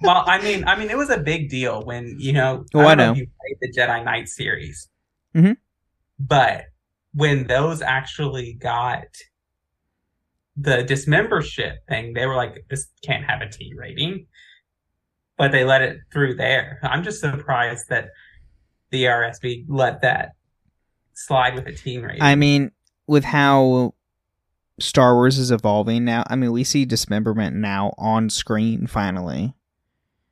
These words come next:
Speaker 2: on some of the shows. Like,
Speaker 1: We
Speaker 2: we
Speaker 1: saw
Speaker 2: s-
Speaker 1: that in prequel, though.
Speaker 2: Yeah, we also
Speaker 1: We
Speaker 2: saw in
Speaker 1: saw
Speaker 2: the prequel, too, yeah.
Speaker 1: Jango gets his head cut off.
Speaker 2: Oh, yeah. And
Speaker 1: There's
Speaker 2: you see
Speaker 1: a
Speaker 2: his
Speaker 1: blood
Speaker 2: head roll.
Speaker 1: splat-,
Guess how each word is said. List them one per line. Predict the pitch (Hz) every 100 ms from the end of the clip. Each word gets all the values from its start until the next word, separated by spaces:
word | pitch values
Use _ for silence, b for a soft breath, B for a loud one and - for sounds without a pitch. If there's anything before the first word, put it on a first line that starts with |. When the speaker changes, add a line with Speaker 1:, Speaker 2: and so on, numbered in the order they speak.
| _ _ _ _ _ _ -
Speaker 2:
on | 117 107 107
some | - 135 123
of | 107
the |
shows. | 98 - 110 98 78 92 - -
Like, | - 110 135
Speaker 1:
We | 135
Speaker 2:
we | 117
Speaker 1:
saw | 175
Speaker 2:
s- | 180
Speaker 1:
that | 151 139
in | 131 107
prequel, | 139 151 - - 139 143 _
though. | - - 139 143 _ _ _ _ - _ _ _ _ _ -
Speaker 2:
Yeah, | 202
we | 160
also | 147 143
Speaker 1:
We | 143
Speaker 2:
saw | 123
in | 113
Speaker 1:
saw |
Speaker 2:
the | 113
prequel, | 110 95 98
too, | - 82 95
yeah. | 120 95 85 110 -
Speaker 1:
Jango | 160 202 -
gets | -
his | - -
head | 160 -
cut | 147
off. | - - _ _ _
Speaker 2:
Oh, | 202
yeah. | 131 107 - - - - _ _ _ _
And | 147
Speaker 1:
There's | 127 175
Speaker 2:
you |
see | 208
Speaker 1:
a |
Speaker 2:
his | 123
Speaker 1:
blood | 131
Speaker 2:
head | 165
roll. | 120 92 107
Speaker 1:
splat-, | -